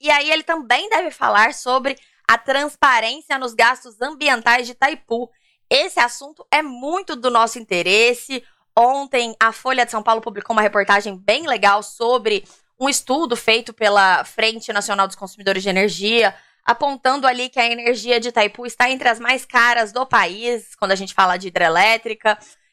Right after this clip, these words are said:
especialmente quando a gente compara com outras usinas que também tiveram todos os gastos, né, da construção amortizados já. É, Itaipu que tá, então, no centro de uma crise,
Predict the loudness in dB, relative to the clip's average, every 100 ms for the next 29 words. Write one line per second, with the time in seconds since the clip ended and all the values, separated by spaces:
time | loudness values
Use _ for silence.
0 | _ -8 -2 0 0 0 -2 -10 -8 -8
1 | -8 -8 -4 2 2 0 -4 -4 -2 -6
2 | -6 -8 -8 -4 -4 0 -2 -2 -4 2
3 | 2 2 -4 -10 -10 -12 0 2 2 -2
4 | -8 -4 -2 -4 -8 -12 -14 -6 0 2
5 | 2 2 -2 -4 0 2 4 0 -6 -2
6 | 2 4 2 -2 _ _ _ _ 2 4
7 | 6 4 4 4 4 4 4 4 4 0
8 | _ _ _ _ _ _ -6 0 0 -2
9 | -6 -4 -2 -4 -6 -4 -2 -2 -4 0
10 | 0 -2 -6 -4 -6 -4 -6